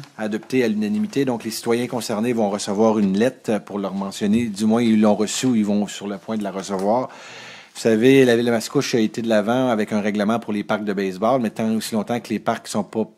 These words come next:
hum, rendus, ne sont pas disponibles, on a un, c'est un, le baseball est un sport en,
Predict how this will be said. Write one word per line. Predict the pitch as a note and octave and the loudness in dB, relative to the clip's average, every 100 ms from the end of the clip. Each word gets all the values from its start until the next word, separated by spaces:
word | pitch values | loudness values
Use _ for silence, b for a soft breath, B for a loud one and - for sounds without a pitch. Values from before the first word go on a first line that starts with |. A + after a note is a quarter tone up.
| _ _ _ A2 | _ _ _ -4
hum, | A2 G#2 G2 G2+ | -2 -2 -6 -6
rendus, | G#2 G#2 F2+ G#2+ | -4 -4 -4 -8
ne | |
sont | A#2 A2 | -8 -6
pas | - | -6
disponibles, | G#2 - - G2+ A2 B2+ A2 B B B - | -6 -6 -6 -4 -2 -4 -8 B B B -10
on | F#2+ G2+ | -4 0
a | A2 A2+ | 0 0
un, | G#2+ F#2+ | -2 -4
c'est | - | -2
un, | A2 G2 | -2 -2
le | F#2+ | -2
baseball | G#2+ G2+ A#2 B2+ | -4 0 0 0
est | A#2 | -4
un | |
sport | G#2+ - B2+ A#2+ | -4 6 6 6
en, | G#2+ G2+ | 2 -2